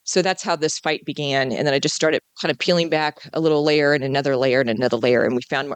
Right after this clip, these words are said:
ourselves, um, I made the decision to put this before a grand jury,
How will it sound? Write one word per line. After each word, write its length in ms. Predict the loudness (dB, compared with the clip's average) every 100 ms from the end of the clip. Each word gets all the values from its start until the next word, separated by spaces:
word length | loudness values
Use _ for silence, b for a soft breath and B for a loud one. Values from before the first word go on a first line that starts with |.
| _
ourselves, 600 | -6 -2 -2 -2 -4 -8 B B B B -6
um, 340 | -2 -2 -6 -14 _ _ _ _ _
I 60 | -2
made 180 | 0 0
the 60 |
decision 400 | -2 -2 -2 -2
to 40 | -4
put 140 | -2
this 160 | -2 -2
before 300 | -2 2 2
a 40 |
grand 300 | 2 2 2
jury, 480 | 2 2 4 2 -2